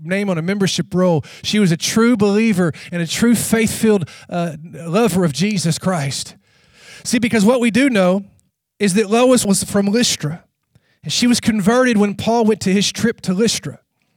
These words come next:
Now think about this, grandkids. When Lois was one of those, when Paul went to Lystra, what happened is he went in, he began to preach so great that the, the people there began to sacrifice. They thought, they thought he was a god. So they began to sacrifice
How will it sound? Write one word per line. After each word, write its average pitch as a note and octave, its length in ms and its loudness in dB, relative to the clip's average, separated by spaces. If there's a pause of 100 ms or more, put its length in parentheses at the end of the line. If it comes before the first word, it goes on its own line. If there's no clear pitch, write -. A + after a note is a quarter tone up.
(280)
Now G#3+ 120 -4
think C4+ 240 -2
about A#3 320 -2
this, F#3+ 260 0
grandkids. F3 600 -4 (240)
When G3+ 180 -2
Lois C4+ 340 4
was G#3 140 4
one A3+ 160 2
of G#3+ 80 2
those, G3 200 4
when G3 120 0
Paul A#3+ 320 0
went A#3 160 0
to F#3 80 -2
Lystra, E3 380 -2
what E3 140 0
happened D#3+ 560 -6
is D3 140 -6
he D#3+ 80 -2
went A3 240 2
in, G3+ 160 0
he F#3 80 -2
began E3+ 240 -4
to E3 60 -4
preach A3 280 -2
so F#3 220 0
great F3 400 0 (560)
that E3+ 300 -4
the, E3 240 -8
the D#3+ 260 -6
people G3+ 440 -2
there F3+ 440 0 (420)
began E3+ 300 -8
to D#3+ 80 -2
sacrifice. F#3 880 -4 (120)
They E3 80 -6
thought, F#3 220 -4
they F#3 100 -2
thought G3 180 -6
he F3+ 60 -2
was D#3 140 -2
a D3+ 60 -4
god. D3 500 -10 (680)
So - 140 -10
they F3+ 100 -2
began G3 240 -2
to F3+ 80 -2
sacrifice G#3 760 -2